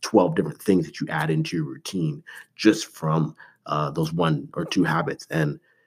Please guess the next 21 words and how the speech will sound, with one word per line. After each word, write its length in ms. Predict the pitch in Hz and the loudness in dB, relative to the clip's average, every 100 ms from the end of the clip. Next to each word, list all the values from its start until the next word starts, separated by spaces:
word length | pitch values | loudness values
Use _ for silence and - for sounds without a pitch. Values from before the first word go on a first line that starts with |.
| _ _ - | _ _ 0
um, 460 | 92 60 58 - _ _ _ _ _ _ _ _ _ _ _ _ - - _ _ _ - - | 2 2 -2 -10 _ _ _ _ _ _ _ _ _ _ _ _ -20 -20 _ _ _ -14 -4
what's 380 | - 92 - - _ _ - | 6 6 6 0 _ _ -2
amazing 640 | 87 87 92 147 180 113 | 0 4 8 10 10 8
about 280 | 82 78 78 | 6 4 2
this 380 | 80 85 - - - | 0 -2 -4 -8 0
is 240 | 90 76 | 2 2
that 300 | 78 78 78 - - - - | 0 0 -2 -6 -20 -20 -4
you're 140 | - 104 | 4 4
just 120 | 113 | 8
getting 180 | 135 110 | 8 10
more 140 | 107 | 8
bang 260 | 80 85 92 | 6 2 2
for 80 | 87 | 2
your 100 | 78 | 0
buck. 320 | 73 80 78 | 0 -2 -4
Like, 120 | 78 | -6
it's 120 | 78 | -6
kind 320 | - 101 107 | -6 0 2
of 140 | 98 85 | 2 0
like, 360 | 87 80 78 _ _ _ _ | -2 -2 -6 _ _ _ _
um, 440 | - 147 135 135 | -6 -6 -6 -10